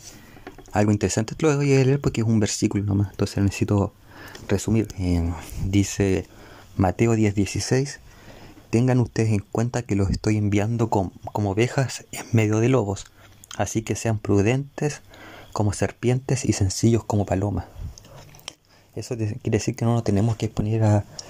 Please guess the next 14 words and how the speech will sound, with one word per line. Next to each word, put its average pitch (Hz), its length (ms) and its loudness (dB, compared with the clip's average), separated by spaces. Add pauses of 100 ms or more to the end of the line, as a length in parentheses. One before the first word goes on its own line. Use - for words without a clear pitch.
(420)
a 98 340 0
un 113 180 0
peligro, 113 420 0
aunque 117 200 -4
sea 104 480 -2 (300)
en, 90 420 2 (1160)
para 92 200 0
evangelizar. - 640 -4 (600)
Astuto 107 420 -4
como 110 140 0
serpiente - 720 -4 (800)
quiere 101 280 0
decir 110 520 -4 (300)
en 87 440 -4